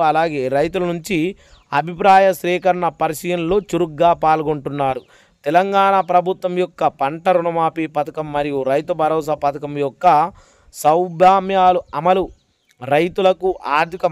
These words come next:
మద్దతు మరియు స్థిరత్వాన్ని అందించడంలో ముఖ్యమైన చర్యలు. రుణాల మాఫీ చేయడం ద్వారా మరియు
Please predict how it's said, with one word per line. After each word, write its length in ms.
మద్దతు 440
మరియు 300
స్థిరత్వాన్ని 1040
అందించడంలో 760
ముఖ్యమైన 580
చర్యలు. 400
రుణాల 360
మాఫీ 400
చేయడం 460
ద్వారా 360
మరియు 340